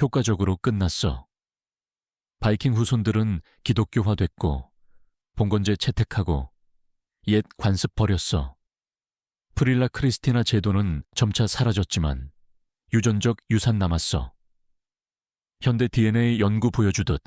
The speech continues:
아이슬란드, 노르웨이, 스코틀랜드 인구 상당 비율이 브리튼 제도 유전자 마커 가졌어.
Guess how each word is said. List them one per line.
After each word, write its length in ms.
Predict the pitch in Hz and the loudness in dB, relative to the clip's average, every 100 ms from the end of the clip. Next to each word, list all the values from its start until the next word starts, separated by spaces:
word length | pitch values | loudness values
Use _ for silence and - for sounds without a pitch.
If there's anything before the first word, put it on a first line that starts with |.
| - _ _ _ | -16 _ _ _
아이슬란드, 800 | - 101 95 110 98 90 95 107 - _ - | -2 0 0 0 0 0 0 0 -4 _ -4
노르웨이, 580 | 101 104 107 82 95 104 _ _ - | 0 2 2 2 0 -2 _ _ -6
스코틀랜드 680 | - - - 131 123 117 | -2 -2 0 2 2 0
인구 280 | 120 113 113 | 0 0 0
상당 360 | - 120 113 101 | 0 0 0 0
비율이 460 | 98 90 107 76 - _ _ - | 0 2 0 -2 -6 _ _ -4
브리튼 380 | 120 117 - 113 | -2 0 0 0
제도 420 | 104 90 110 87 - - | 0 0 0 -2 -6 -2
유전자 380 | 113 117 113 117 | 0 2 0 0
마커 400 | 95 - - 104 - | -2 -2 -2 -2 -2
가졌어. 600 | 113 110 - - 69 | -2 0 0 -2 -4